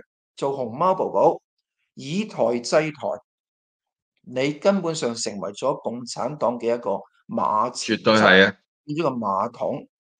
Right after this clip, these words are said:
Speaker 1: 你做呢啲咁嘅說法，我覺得，哇，真係睇完呢個之後，再加埋啲，嗰啲台獨，誒，即係唔係台獨藝人啊，係嗰啲舔共嘅親中嘅藝人呢，感覺非常離譜。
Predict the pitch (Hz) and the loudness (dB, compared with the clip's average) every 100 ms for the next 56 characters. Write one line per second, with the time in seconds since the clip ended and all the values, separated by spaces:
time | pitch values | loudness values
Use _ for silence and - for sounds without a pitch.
0 | _ 135 135 123 120 147 113 110 104 95 | _ -2 0 -2 -2 -4 -4 -6 -8 -12
1 | - 82 - _ _ _ _ 214 233 220 | -12 -14 -14 _ _ _ _ 2 4 4
2 | 180 135 - 214 135 - _ _ _ - | 2 -4 -4 -2 -2 -2 _ _ _ 0
3 | 220 190 214 170 160 185 120 - 160 185 | 2 2 0 0 -2 0 0 0 -2 2
4 | 202 123 165 175 _ _ _ 196 202 196 | 2 0 -4 -8 _ _ _ -2 -2 -4
5 | - 123 117 - - 147 143 185 139 120 | -6 -6 -8 -8 -2 0 0 -2 -4 -8
6 | 95 110 113 98 82 101 127 170 185 185 | -4 -2 -2 -4 -8 -8 -4 -2 -2 -4
7 | _ _ - 151 _ _ 123 147 - 226 | _ _ -20 -20 _ _ 0 4 4 2
8 | 254 120 127 139 - _ - 220 220 214 | 4 4 4 0 0 _ -2 0 0 -2
9 | 202 202 185 143 117 104 - - 139 - | 0 0 2 0 -2 -2 -4 -2 -4 -4
10 | _ _ _ - 107 160 156 113 - - | _ _ _ -4 -2 -2 -4 -4 -6 -6
11 | 143 127 95 - - - 80 | -4 -6 -8 -12 -16 -14 -14